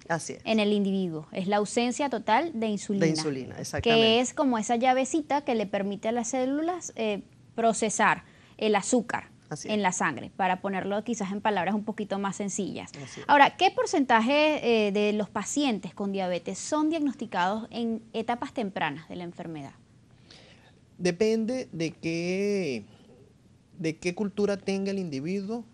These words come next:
Speaker 3: de ir a su consulta preventiva.
Speaker 2: Ok.
Speaker 3: Nosotros siempre decimos, así como en pediatría existe la consulta de niños sanos, en medicina interna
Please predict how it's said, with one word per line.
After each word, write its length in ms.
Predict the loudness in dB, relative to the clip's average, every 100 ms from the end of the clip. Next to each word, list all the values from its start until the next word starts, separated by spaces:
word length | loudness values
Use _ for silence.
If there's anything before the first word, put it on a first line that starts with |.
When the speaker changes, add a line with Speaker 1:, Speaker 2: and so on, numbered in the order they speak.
| -14
Speaker 3:
de 200 | -2 -2
ir 320 | 0 -4 -6 -10
a 100 | -10
su 140 | -10 -10
consulta 560 | -12 -8 -8 -6 -6 -8 -14 -4
preventiva. 520 | -2 -2 -6 -8 -10 -14
Speaker 2:
Ok. 160 | -14 -14 -16 -18 -18 -10
Speaker 3:
Nosotros 220 | -6 -2
siempre 260 | -2 0 2
decimos, 480 | 2 0 -4 -4 -6
así 220 | -8 -6
como 540 | -4 -2 0 0 0 -2
en 100 | -4
pediatría 600 | 0 2 2 -2 -4 -4
existe 320 | -2 -4 -4
la 120 | -8
consulta 460 | -6 -8 -4 -2 0
de 100 | -2
niños 340 | -2 -2 -4
sanos, 320 | -6 -6 -8 -12 -20 -20 -20 -20 -12
en 160 | -6 -2
medicina 360 | -2 -4 -4 -6
interna 560 | 0 0 0 -4 -10